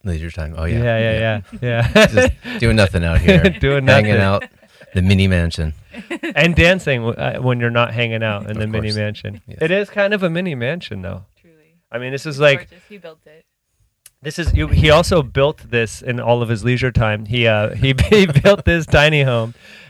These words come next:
Speaker 2: And, uh, and I, and I think, and I mean that in the most complimentary way possible, is that it's through when we create more space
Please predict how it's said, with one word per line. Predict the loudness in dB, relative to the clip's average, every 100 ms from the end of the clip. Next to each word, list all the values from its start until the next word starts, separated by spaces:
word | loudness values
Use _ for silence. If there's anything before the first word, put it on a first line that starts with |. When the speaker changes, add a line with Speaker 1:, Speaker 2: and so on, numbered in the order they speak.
| -4
Speaker 2:
And, | -2 -2 -2 0
uh, | 0 -2 -2
and | 0
I, |
and | 2 0
I | -4
think, | -2 -4
and | -2 -2
I | -2
mean | -4 -4
that | -2 -2
in | -6
the |
most | -6 -6 -8
complimentary | -4 -2 -2 -4 -6 -6 -8 -6
way | -4 -6
possible, | -4 -6 -6 -12 -14 -14 -16 _ _
is | -14 -14
that | -12 -8 -8 -8 _ _ _
it's | -8 -8 -10
through | -14 -12 -8
when | -8 -8
we | -14
create | -14 -6 -6 -6 -12
more | -12 -10
space | -10 -14 -8 -8 -8 -14 -18 -20